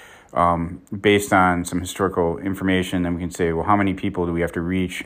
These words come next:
in order to get this many to try? Of those who try, you know, a small percentage become loyal." And so, um,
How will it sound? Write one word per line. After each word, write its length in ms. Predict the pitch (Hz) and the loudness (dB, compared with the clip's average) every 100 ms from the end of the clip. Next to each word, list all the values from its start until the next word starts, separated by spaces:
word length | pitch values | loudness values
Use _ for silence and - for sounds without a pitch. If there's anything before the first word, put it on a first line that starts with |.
| - | -4
in 60 | |
order 180 | 92 85 | -2 -2
to 60 | 82 | -2
get 220 | 82 - | -6 -4
this 160 | 92 | -6
many 200 | 95 87 | -2 -4
to 120 | 78 78 | -4 -6
try? 560 | - 95 90 87 85 - - - - - _ | 2 4 4 2 0 -8 -20 -20 -20 -20 _
Of 140 | 110 101 | 2 4
those 240 | 98 92 | 2 0
who 60 | 87 | -4
try, 560 | - 95 92 92 90 | 2 4 6 4 0
you 200 | 82 92 | -2 -4
know, 140 | 95 87 | -2 -2
a 40 | |
small 260 | - 95 90 | 2 2 2
percentage 480 | 87 - 85 80 | -2 -2 -2 -2
become 280 | 82 82 82 | -8 -6 -2
loyal." 480 | 87 92 90 85 80 - - - - | 0 2 4 2 -2 -12 -20 -20 -8
And 160 | 92 | -6
so, 480 | 85 95 90 85 82 - - | 0 4 4 2 -2 -4 2
um, 480 | 90 85 82 73 | 4 4 0 -6